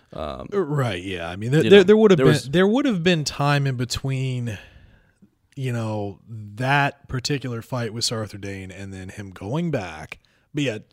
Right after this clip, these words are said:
Speaker 2: timing's interesting. The situation of conception, <laughs> potential
Speaker 1: Yeah,
Speaker 2: conception.
Speaker 1: yeah.
Speaker 2: Um,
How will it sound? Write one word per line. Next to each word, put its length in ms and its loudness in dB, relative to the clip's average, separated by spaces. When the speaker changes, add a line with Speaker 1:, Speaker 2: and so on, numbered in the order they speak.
Speaker 2:
timing's 520 0
interesting. 760 -2
The 180 4
situation 1000 2
of 160 -4
conception, 840 0
<laughs> 100 -18
potential 480 0
Speaker 1:
Yeah, 80 -2
Speaker 2:
conception. 640 2
Speaker 1:
yeah. 160 0
Speaker 2:
Um, 680 -4